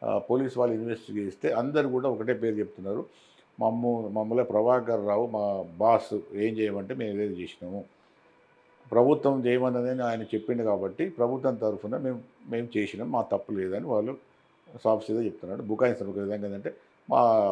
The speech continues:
హయ్యర్ అధికారి చెప్పిండు కాబట్టి మేము ఈ, ఈ విధంగా చేయమని చెప్పడం. అయితే ఈ రెండు విషయాలు ఉన్నాయి. పై అధికారి చెప్పినంత మాత్రాన కింది అధికారులు చట్టానికి లోబడి ఒక క్రమ పద్ధతిలో మాత్రమే పనిచేయాలి.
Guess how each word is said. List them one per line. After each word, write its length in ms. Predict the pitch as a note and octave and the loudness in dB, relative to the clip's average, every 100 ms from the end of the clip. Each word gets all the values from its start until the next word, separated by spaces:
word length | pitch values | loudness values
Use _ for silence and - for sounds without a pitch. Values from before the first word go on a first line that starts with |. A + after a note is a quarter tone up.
| D2 - - | 0 -6 -2
హయ్యర్ 200 | A2+ B2+ | 4 6
అధికారి 360 | C3 B2 B2 G#2+ | 6 6 2 2
చెప్పిండు 280 | G#2 A#2 G#2+ | -2 -4 -2
కాబట్టి 400 | F#2+ F#2 F#2 E3 | -2 -2 -6 -4
మేము 340 | A#2 A#2 - | -2 -2 -4
ఈ, 120 | A#2+ A2 G#2+ A2 G#2 | -2 0 2 0 -2
ఈ 120 | G#2+ | -2
విధంగా 260 | G#2+ G#2 A#2 | 0 -2 -4
చేయమని 340 | F#2+ G2 A2 - | -4 -6 -6 -10
చెప్పడం. 220 | - - - | -14 -14 -8
అయితే 220 | C#3+ D#3 | -4 -2
ఈ 20 | |
రెండు 280 | B2 A#2+ D3 | 0 0 0
విషయాలు 320 | C#3 B2+ A#2+ | 0 0 0
ఉన్నాయి. 220 | G2 E2+ D#2+ _ _ _ _ _ _ _ _ | -4 -10 -14 _ _ _ _ _ _ _ _
పై 180 | A2 C#3 | 4 6
అధికారి 520 | D3+ D3 C3 C3+ B2+ | 6 4 4 4 4
చెప్పినంత 360 | B2 B2 B2+ A#2+ | -2 0 0 0
మాత్రాన 580 | G#2+ G#2+ G#2 G2+ G2+ | 0 -2 -2 -2 0
కింది 380 | C3 C3 A#2+ C3 | -2 -2 -4 0
అధికారులు 640 | B2 A2+ A2 G2+ F#2+ A#2+ - _ _ _ _ _ _ _ _ _ _ - | 0 0 0 0 0 -4 -6 _ _ _ _ _ _ _ _ _ _ 0
చట్టానికి 640 | A2+ - D3 D3 C#3 C3 | 0 6 6 6 4 0
లోబడి 640 | B2+ A#2 B2 A#2 A2 D3 B2+ - _ _ _ _ _ _ _ _ _ _ _ _ _ _ _ _ | 2 2 2 2 0 -4 -6 -20 _ _ _ _ _ _ _ _ _ _ _ _ _ _ _ _
ఒక 160 | - A#2 | -2 0
క్రమ 380 | - - A2+ C#3 | -2 0 6 6
పద్ధతిలో 560 | - C#3+ C3 B2+ B2+ | 6 4 2 2 2
మాత్రమే 320 | A#2 A2 A2 | 2 0 0
పనిచేయాలి. 640 | C3+ G2 F#2+ F2+ F2 F2 E2 | -2 -4 -2 -2 -2 -6 -10